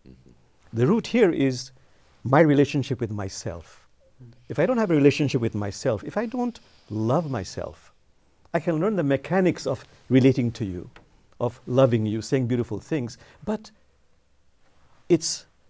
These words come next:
Speaker 2: weak roots within me.
Speaker 1: Mm-hmm.
Speaker 2: Which is why, you know, even if I look outside of my own religion, if I look at Taoism, there's a wonderful verse in Taoism that says, that says, "Compassionate towards yourself,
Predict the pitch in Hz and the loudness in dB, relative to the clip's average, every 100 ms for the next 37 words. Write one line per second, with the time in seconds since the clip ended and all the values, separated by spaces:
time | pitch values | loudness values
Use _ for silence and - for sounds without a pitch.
0 | _ _ _ _ _ _ _ _ _ _ | _ _ _ _ _ _ _ _ _ _
1 | _ _ - 127 160 220 - - 113 143 | _ _ -6 0 2 2 -4 -8 -2 0
2 | 196 - - 117 123 120 95 - _ - | 0 -4 -6 -2 0 -2 -4 -10 _ -20
3 | 76 - 60 _ _ _ - 160 175 156 | -20 -20 -20 _ _ _ -4 -2 2 2
4 | 160 196 247 - 127 170 175 151 143 - | 2 0 -2 -2 0 2 2 2 2 0
5 | 139 135 - 139 127 123 120 143 120 120 | -2 -4 0 0 0 -2 -2 0 0 0
6 | 135 107 92 - - 123 - 127 131 127 | 0 -2 -6 -12 -12 -6 0 0 0 0
7 | 101 131 139 127 98 98 107 160 - 247 | 2 4 4 2 -2 -6 -8 -6 -4 -2
8 | - 143 107 127 123 110 117 117 110 104 | 0 0 0 -2 -2 -2 -2 -2 -4 -6
9 | 107 - 117 113 - - - - - _ | -6 -6 -8 -8 -16 -20 -20 -20 -20 _
10 | _ 123 120 - 147 123 - - 131 - | _ -4 -4 2 2 2 -4 -4 -4 -2
11 | 196 220 - 214 214 - 160 143 160 156 | -2 -2 -4 -6 -6 -4 -2 2 4 2
12 | - 135 120 117 - - 196 110 82 - | -2 -4 0 -2 -2 0 0 0 -2 -14